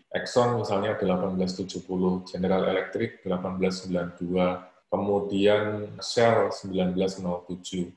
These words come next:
A T and T bahkan delapan belas delapan lima, dan seterusnya. Jadi terlihat bagaimana platform digital itu menguasai kapitalisasi pasar dengan begitu cepat,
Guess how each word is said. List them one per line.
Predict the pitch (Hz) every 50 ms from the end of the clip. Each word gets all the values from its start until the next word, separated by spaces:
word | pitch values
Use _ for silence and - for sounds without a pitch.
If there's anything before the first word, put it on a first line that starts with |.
| _ _ _ _ _ -
A | -
T | 101 - 107 85
and | 104 104 101 101
T | - 123 120 117 110
bahkan | 101 92 92 104 104 101 -
delapan | 95 87 95 95 92 92
belas | 92 92 90 - -
delapan | - 92 87 85 - 92 90 87
lima, | 87 87 87 87 87 85 82 85 - _ _
dan | - 85 82
seterusnya. | - - - - 87 80 - - - 85 85 82 82
Jadi | - 90 107 120 127 127 - - _ _
terlihat | - 123 127 123 120 120 131 131 131 - -
bagaimana | - - - 107 101 101 98 101 104 113 123 131 - -
platform | 107 98 98 - - 104 101 -
digital | - 92 - 104 92 - 101 98 98 95
itu | 95 - 123
menguasai | 123 120 110 101 101 101 98 98 95 95 - - - 92 92 104 117 123 131 127 - -
kapitalisasi | - - 202 - 110 104 - 98 98 98 98 95 - - 95 92 - - - 95 92 95 95
pasar | - 98 98 - - 104 101 101 -
dengan | - 92 92 90 90 90 -
begitu | 85 - 92 87 - 87
cepat, | - - 165 - - 110 - -